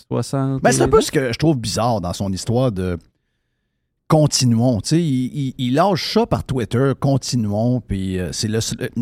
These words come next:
Speaker 2: c'est le plus mauvais slogan de, que j'ai jamais entendu en politique.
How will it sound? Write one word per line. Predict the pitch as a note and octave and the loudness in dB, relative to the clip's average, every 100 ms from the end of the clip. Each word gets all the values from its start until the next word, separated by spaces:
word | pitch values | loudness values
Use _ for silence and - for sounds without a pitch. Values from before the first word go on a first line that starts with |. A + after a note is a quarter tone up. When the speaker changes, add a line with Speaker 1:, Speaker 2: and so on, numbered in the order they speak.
| - | -2
Speaker 2:
c'est | - F3 | 2 2
le | |
plus | F#3 - C4+ C#4+ | 2 2 4 4
mauvais | G3 D#3 E3+ C#3 B2+ D#3 E3+ | 2 4 2 0 0 0 -2
slogan | - - C3 C3 G#2+ A#2 B2 C3+ | -4 -2 0 2 0 0 2 0
de, | C#3+ G2+ G2+ G#2 A2+ - | 0 0 0 0 -2 -2
que | A#2 | -2
j'ai | A2 | 0
jamais | A#2 B2 | 2 0
entendu | A#2 G2 F#2 | 0 -2 -4
en | F#2+ | -4
politique. | E2 C2 D2+ | -6 -8 -12